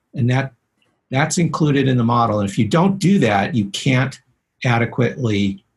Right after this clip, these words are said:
replicate or explain what's been happening in many, many countries around the world, including the United States, Iran, Mexico, India. I mean, it, it's really an essential piece of the story. The bottom line of that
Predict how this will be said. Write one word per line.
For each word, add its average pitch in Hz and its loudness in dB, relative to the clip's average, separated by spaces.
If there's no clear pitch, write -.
replicate 107 -2
or 110 0
explain 107 -2
what's 101 -2
been 98 -2
happening 104 -2
in 95 -2
many, 107 0
many 98 0
countries 104 -4
around 98 -4
the 101 -4
world, 110 0
including 110 -2
the 98 -2
United 95 -4
States, 135 -4
Iran, 110 -2
Mexico, 110 -4
India. 110 -4
I - -6
mean, - -8
it, - -6
it's - -6
really 113 0
an 110 0
essential 127 -2
piece - -4
of 92 -8
the 95 -6
story. 90 -6
The 104 -6
bottom 110 0
line 110 0
of 104 -2
that 95 -2